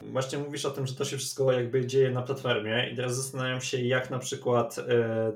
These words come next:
to, to, co wy robicie, e, jak na przykład organizacje, e,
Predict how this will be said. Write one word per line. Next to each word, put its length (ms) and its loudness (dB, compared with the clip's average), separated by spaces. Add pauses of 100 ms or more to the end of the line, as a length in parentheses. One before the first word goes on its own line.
to, 280 -2
to, 100 -6
co 140 0
wy 120 6
robicie, 720 2 (420)
e, 520 0 (720)
jak 240 2
na 60 -4
przykład 300 0
organizacje, 920 2
e, 600 2